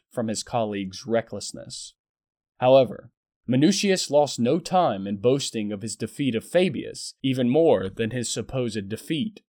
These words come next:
of Hannibal. At last, Minucius became so insufferable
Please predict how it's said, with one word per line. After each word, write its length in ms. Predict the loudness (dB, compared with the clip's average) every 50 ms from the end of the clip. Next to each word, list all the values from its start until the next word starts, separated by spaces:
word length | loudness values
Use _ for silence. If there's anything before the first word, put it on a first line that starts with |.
| -8 -8
of 140 | -8 -8
Hannibal. 580 | -6 -6 -4 -4 -4 -4 -6 -10 -12 -14 -18 -20 _ _ _ _ _ _ _ _ _ _ _ _ _ _ _ _ _ _ _ _ 0
At 160 | 0 2 6
last, 560 | 6 6 6 6 4 0 -4 -8 -10 -12 -14 _ _ _ _ -2
Minucius 560 | 2 4 4 4 4 2 2 0 0 0 0 -2
became 360 | -4 -4 -2 -2 -2 -2 -2
so 340 | -2 0 2 4 4 4 2
insufferable 840 | 0 -2 -2 2 2 2 2 2 -6 -8 -8 -8 -10 -10 -12